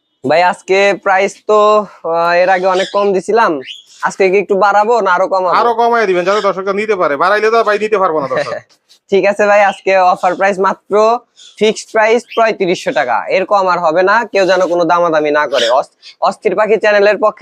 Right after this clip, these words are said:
Speaker 1: থেকে অস্থির প্রাইস, একদম ফিক্সড প্রাইস পঁয়ত্রিশশো টাকা।
Speaker 2: ফিক্সড প্রাইস?
Speaker 1: ফিক্সড প্রাইস ভাই।
Speaker 2: তা সুন্দর সুন্দর কিছু লাভ বার্ড পাখি আছে,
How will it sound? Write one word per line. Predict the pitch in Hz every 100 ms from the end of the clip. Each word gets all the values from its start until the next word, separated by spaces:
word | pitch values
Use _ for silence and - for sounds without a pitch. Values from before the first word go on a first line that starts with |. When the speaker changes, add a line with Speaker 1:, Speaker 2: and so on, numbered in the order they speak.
| 180
Speaker 1:
থেকে | 196 220
অস্থির | 202 202 _ 190 185
প্রাইস, | 208 214 269 - _ _ -
একদম | 185 170 190
ফিক্সড | 202 202 - -
প্রাইস | 208 220 247 -
পঁয়ত্রিশশো | 208 202 170 156 170
টাকা। | 123 110 90 _ -
Speaker 2:
ফিক্সড | 170 196 -
প্রাইস? | 208 190 120 - _
Speaker 1:
ফিক্সড | 185 165 -
প্রাইস | 143 117 98
ভাই। | 120 202 - _ _ - -
Speaker 2:
তা | - 196
সুন্দর | 202 226 262
সুন্দর | 262 262
কিছু | 233 254
লাভ | 196 202
বার্ড | 196 226
পাখি | 233 202 214
আছে, | 180 135